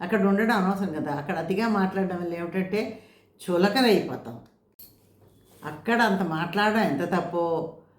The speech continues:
అవసరమైన చోట, అవసరమైన దగ్గర మాట్లాడకపోవడం కూడా అంతే తప్పు. కొంతమంది అంటే, "మేము తెలివైన వాళ్ళము, మాకు అన్నీ తెలుసునట్టు" ఊరికినే వాగుతూ ఉంటారు. అలాంటి వాళ్ళు ఎక్కడో దగ్గర పప్పులో కాలేసి పది మంది చేత మాట అనిపించుకొని, చీచీ అనిపించుకొని,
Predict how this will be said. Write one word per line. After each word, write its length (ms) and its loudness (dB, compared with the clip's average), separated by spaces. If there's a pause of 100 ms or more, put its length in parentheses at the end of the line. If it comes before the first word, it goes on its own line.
(140)
అవసరమైన 840 2
చోట, 200 -2
అవసరమైన 640 0
దగ్గర 500 -2
మాట్లాడకపోవడం 1120 2
కూడా 180 2
అంతే 440 0
తప్పు. 380 -6 (1300)
కొంతమంది 420 2
అంటే, 160 2
"మేము 140 2
తెలివైన 560 2
వాళ్ళము, 320 2
మాకు 240 0
అన్నీ 300 4
తెలుసునట్టు" 560 2
ఊరికినే 560 0
వాగుతూ 460 -2
ఉంటారు. 300 -2
అలాంటి 420 0
వాళ్ళు 480 0 (300)
ఎక్కడో 400 -2
దగ్గర 280 2
పప్పులో 440 -2
కాలేసి 440 -4
పది 280 -4
మంది 340 2
చేత 380 -2
మాట 260 -2
అనిపించుకొని, 680 -6
చీచీ 400 0
అనిపించుకొని, 680 -4